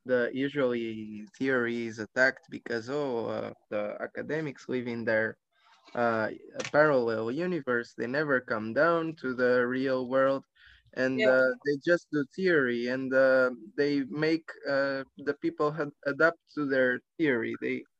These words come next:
Speaker 1: so they force people into their own, uh, vision of the world. But then you have the other, uh, attack that comes from the other side, which says that practice is, uh, much more important than theory.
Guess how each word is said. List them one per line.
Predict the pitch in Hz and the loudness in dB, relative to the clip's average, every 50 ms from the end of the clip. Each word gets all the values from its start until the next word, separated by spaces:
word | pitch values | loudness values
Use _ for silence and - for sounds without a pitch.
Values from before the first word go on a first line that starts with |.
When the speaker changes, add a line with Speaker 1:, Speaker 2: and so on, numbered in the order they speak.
| _ _ _ _ _ _ | _ _ _ _ _ _
Speaker 1:
so | _ - 139 139 131 | _ -4 -2 -2 0
they | 135 139 | 0 0
force | 139 - - 170 165 160 156 - - | -2 0 4 4 4 4 4 0 -6
people | - - 156 151 - 139 131 131 | -2 -2 -2 0 0 0 0 0
into | 139 135 127 - 135 127 | 0 -2 -4 -6 -8 -4
their | 120 123 123 123 123 123 123 123 123 | 0 0 2 2 2 2 0 0 0
own, | 123 131 131 131 127 127 123 | 0 0 0 -2 -4 -4 -4
uh, | 120 120 120 117 117 | -4 -4 -6 -6 -6
vision | 139 135 127 127 127 120 120 | -6 -6 -6 -6 -6 -6 -6
of | 120 113 - | -8 -8 -10
the | 123 123 | -10 -6
world. | 196 180 165 - - _ _ _ _ _ - _ _ _ | -4 -4 -4 -4 -6 _ _ _ _ _ -20 _ _ _
But | 165 147 147 147 - _ _ _ _ _ _ _ _ _ _ _ _ _ _ - - _ _ _ _ _ _ _ - | -2 0 0 0 -2 _ _ _ _ _ _ _ _ _ _ _ _ _ _ -20 -20 _ _ _ _ _ _ _ -8
then | 156 135 165 180 196 | 0 2 4 4 4
you | 196 175 160 | 4 2 2
have | 151 151 151 147 - - _ _ _ _ _ _ _ _ _ _ _ _ _ _ _ _ _ _ _ _ _ | 4 4 4 2 2 -4 _ _ _ _ _ _ _ _ _ _ _ _ _ _ _ _ _ _ _ _ _
the | 139 131 139 135 139 151 | -6 -2 2 4 6 6
other, | 170 180 170 143 127 123 117 - - - - | 6 6 6 6 6 6 4 2 0 -6 -4
uh, | 123 120 117 113 113 117 - - | -2 0 0 2 0 -2 -4 -2
attack | 123 123 - - - 131 135 135 - _ _ _ _ _ | -4 -4 -2 0 0 0 0 0 -4 _ _ _ _ _
that | 127 123 - - | -4 -4 -2 -2
comes | 131 127 123 120 | -2 -2 -2 -4
from | - - 120 120 117 | -6 -6 -4 -4 -4
the | 113 117 123 | -2 0 2
other | 139 160 185 185 | 2 2 0 -2
side, | 180 - - 147 143 131 117 | -4 0 2 4 4 4 2
which | 120 117 - - - | -2 -6 -8 -10 -14
says | - - 131 131 131 123 123 | -2 0 2 2 2 0 -2
that | 123 113 110 - _ _ - - - _ _ _ | -2 -2 -2 -6 _ _ -20 -20 -20 _ _ _
practice | 147 151 160 156 - 135 123 - - | 0 0 0 0 -2 -6 -6 -6 -6
is, | 127 113 113 117 113 | -6 -6 -6 -4 -4
uh, | 113 117 113 113 113 113 117 113 | -2 -2 0 -2 -2 -4 -4 -2
much | 131 165 - - - 127 | 0 0 0 0 -4 -4
more | 123 123 120 | -2 -2 -2
important | 120 123 - 123 123 123 - 127 120 117 - - | -2 -4 -4 -4 -4 -4 -4 -6 -8 -8 -8 -8
than | 117 113 120 - | -8 -8 -8 -6
theory. | - 180 180 160 135 127 131 151 | -2 0 2 2 2 2 0 -4